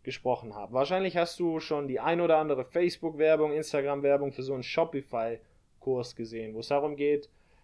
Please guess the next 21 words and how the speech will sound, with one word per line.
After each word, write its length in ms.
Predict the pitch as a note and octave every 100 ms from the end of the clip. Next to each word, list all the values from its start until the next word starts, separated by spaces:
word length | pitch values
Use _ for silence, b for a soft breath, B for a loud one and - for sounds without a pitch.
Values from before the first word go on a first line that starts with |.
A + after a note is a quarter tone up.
| _ -
dass 280 | C3 C3 -
man 200 | B2+ A#2+
ein 160 | A2+
physisches 500 | - F#3 F3 E3+ E3+
Produkt 760 | - D3+ D3+ D#3 D#3 - - - _ -
günstig 600 | F3+ F#3 - E3+ E3 -
in 160 | C#3+
China 380 | - F#3+ G3 F3+
einkauft 580 | E3+ E3+ E3 E3 D#3+ -
und 220 | D3 C#3+
dann 140 | C3+
hier 240 | C3 D#3 D#3+
in 80 | D3
Europa 640 | C3 C#3 D3 D3 C#3 C#3
oder 320 | C3+ C#3 C3+
in 80 | C3
den 140 | B2
U 120 | B2 B2
S 100 | A2+
A 220 | B2 B2+
wieder 320 | B2+ B2+ A#2